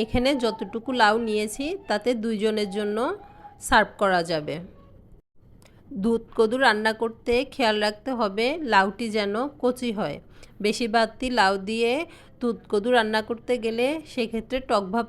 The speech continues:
চলে আসতে পারে। আমি লাউয়ের শক্ত অংশটি কুচিয়ে ভেতরের নরম অংশটি ফেলে দিয়েছি। কুচানোর পর আমার এখানে এক কাপের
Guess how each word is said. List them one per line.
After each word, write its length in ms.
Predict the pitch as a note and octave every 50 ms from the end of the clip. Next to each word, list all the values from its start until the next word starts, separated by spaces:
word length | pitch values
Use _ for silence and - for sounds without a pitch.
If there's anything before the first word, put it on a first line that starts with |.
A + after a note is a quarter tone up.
| - -
চলে 200 | A#3 G#3 F#3+ F#3 F3+
আসতে 220 | F#3 - - G#3 F#3 F3+ -
পারে। 220 | E3+ D#3 - - F#3 F#3+ - - - _ _ - - - - - - - - - - - - - - - - -
আমি 260 | - G#3 G3+ G#3 A#3 C4 C4+ A#3+
লাউয়ের 300 | G#3 F#3+ F#3+ G3+ A3+ C4+ - -
শক্ত 260 | B3 F#3+ F#3+ - - G#3+ G#3 G#3
অংশটি 440 | G#3 A3 G#3 - - A#3+ G#3+ - C4 C4 -
কুচিয়ে 400 | - B3 F#3 - G#3 G3+ A3 A#3 B3+ C4+ A3+ F#3
ভেতরের 380 | G3+ G#3 F#3+ A3 G#3+ A#3 B3+ B3+ A#3
নরম 240 | G#3 F#3+ G3 G3 G3 F#3
অংশটি 320 | G#3+ F#3+ - A#3 G3+ C#4 C#4 -
ফেলে 240 | - C#4 A#3 G#3 G3
দিয়েছি। 440 | F3 F3 F3 F3 F3+ F3 - - F#3+ D#3+ D#3 - - - _ _ - - - - - - - - -
কুচানোর 580 | B3 B3+ B3 - B3 A#3 A3+ A3 A3 A#3+ C#4 C#4 C#4+ -
পর 160 | A3+ A3+ B3 D#4 E4 - - G#3
আমার 180 | G3+ G#3 A3 A3 B3+
এখানে 260 | B3 A#3+ B3 A#3+ C4+ D4+ D4+ - - A3+
এক 60 | A3 A3 -
কাপের 340 | - G#3+ G#3+ A3 - A#3+